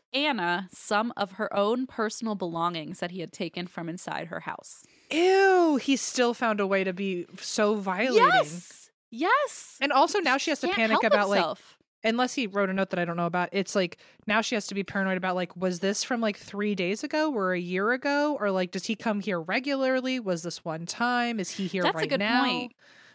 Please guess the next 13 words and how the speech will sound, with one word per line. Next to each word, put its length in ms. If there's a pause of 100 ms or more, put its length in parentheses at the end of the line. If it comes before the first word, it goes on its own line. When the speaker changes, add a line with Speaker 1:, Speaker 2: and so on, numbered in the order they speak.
Speaker 2:
Like, 260
it's 220
the, 440
it's, 280 (100)
I 60
mean, 120
the 100
same 280
type 240
of 180
energy 540
of, 140
like, 300